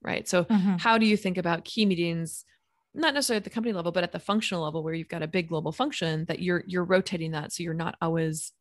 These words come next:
Speaker 1: and I mentioned this earlier, like, it, it, you, you don't always have to be the team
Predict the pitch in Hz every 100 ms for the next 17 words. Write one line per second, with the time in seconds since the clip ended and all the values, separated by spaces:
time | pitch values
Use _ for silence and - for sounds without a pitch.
0 | _ _ _ 180 170 165 165 160 - 160
1 | 214 156 147 - _ _ _ _ _ _
2 | _ _ _ 208 196 _ - 196 - 196
3 | - 196 214 226 - 185 185 180 170 170
4 | 165 - 170 165